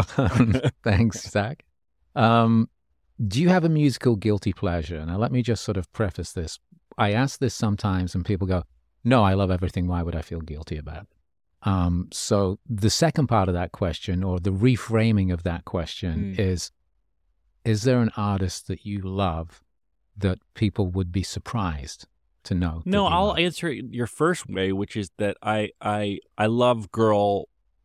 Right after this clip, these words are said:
Speaker 2: pop. Um, not necessarily current day, although I love, like, for example, Taylor Swift's album I love. Um, you know, whether it be, um, Michelle Branch back in the day, or, um,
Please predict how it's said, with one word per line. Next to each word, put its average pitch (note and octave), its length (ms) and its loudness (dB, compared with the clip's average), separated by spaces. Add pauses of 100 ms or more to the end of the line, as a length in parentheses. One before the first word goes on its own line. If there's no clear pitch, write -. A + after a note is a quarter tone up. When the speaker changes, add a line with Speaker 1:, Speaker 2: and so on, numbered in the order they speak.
Speaker 2:
pop. - 440 -2 (320)
Um, F#2+ 460 -2
not A#2+ 260 0
necessarily A#2 300 -4
current G#2 420 -4
day, G2 320 -2
although B2 260 2
I G#2 60 4
love, G2+ 280 0
like, F#2 120 -4
for A2 120 -6
example, F#2 400 -6
Taylor F#2 260 -4
Swift's - 360 -6
album F2+ 300 0
I F#2 60 -4
love. F#2+ 420 -4 (100)
Um, F#2 440 -6 (640)
you G#2+ 140 -2
know, G2+ 120 2
whether G2+ 320 0
it F#2+ 160 -4
be, F#2+ 460 -6 (220)
um, F2+ 500 -8
Michelle F#2 360 0
Branch G2+ 500 0
back G2 280 2
in G2 120 0
the G2 60 -2
day, F#2 580 2
or, F#2 520 0
um, F2+ 460 -4